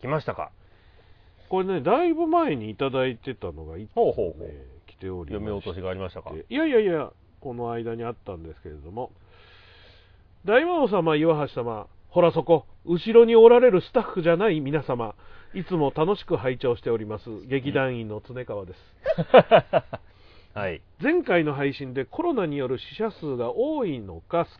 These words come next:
Speaker 2: 少ないのか、いまいちピンとこないという話をされていました。
Speaker 1: うん。
Speaker 2: 私も大変気になっていたので、
Speaker 1: うん。
Speaker 2: ちょっとググってみました。
Speaker 1: お。
Speaker 2: まあまあ、つまり、全体の死者数割る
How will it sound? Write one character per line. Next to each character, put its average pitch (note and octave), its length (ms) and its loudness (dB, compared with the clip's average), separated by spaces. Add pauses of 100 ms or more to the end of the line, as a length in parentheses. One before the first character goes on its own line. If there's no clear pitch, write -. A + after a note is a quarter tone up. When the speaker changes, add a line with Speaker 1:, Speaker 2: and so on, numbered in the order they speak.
Speaker 2:
少 C4 100 -8
な C4 160 -2
い C3 100 -6
の F2+ 120 -14
か、 A2 160 -10
い A#2 100 -8
ま C4 160 -4
い B3+ 80 -8
ち - 100 -20
ピ C4 180 -12
ン B3+ 100 -14
と C4+ 100 -4
こ C4+ 140 -10
な B3 140 -2
い C#4+ 100 -8
と D#4 80 -4
い G#3+ 60 2
う F3 60 0
話 A#2+ 280 -8
を F#2 60 -10
さ E2+ 100 -18
れ D#2 80 -18
て - 100 -20
い C#2 40 -20
ま C2+ 100 -20
し - 100 -20 (560)
た。 F#2 60 -18
Speaker 1:
う - 40 -16
ん。 - 80 -18
Speaker 2:
私 D3 280 -4
も D3+ 100 -2
大 D#3 200 2
変 D3+ 180 -2
気 D#3 80 -14
に D#3 100 -8
な D#3 120 -2
っ C#3+ 40 -16
て - 120 -8
い C3+ 60 -8
た F#3 100 -4
の A3 160 0
で、 A3+ 240 4 (220)
Speaker 1:
う F#3 80 -12
ん。 E2+ 80 -10
Speaker 2:
ち - 60 0
ょ C4+ 40 4
っ - 40 -10 (120)
と G3+ 200 -2 (200)
グ A#2+ 100 -10
グ C#3+ 80 -2
っ F#3 40 -6
て - 180 -18
み C#2+ 60 -20 (120)
ま - 80 -20
し - 80 -20
た。 - 240 -14
Speaker 1:
お。 F2+ 80 -4
Speaker 2:
ま F#3+ 80 -4
あ F3 40 -4
ま E3+ 100 -4
あ、 D#3+ 40 -6
つ - 120 -10
ま G3+ 160 -2
り、 G3 240 -6 (560)
全 E4 420 -2
体 D4+ 440 -4
の C4 340 -6 (300)
死 G3+ 200 -10
者 C4 180 -2
数 - 180 -12 (840)
割 D3 300 -2
る D4 200 -4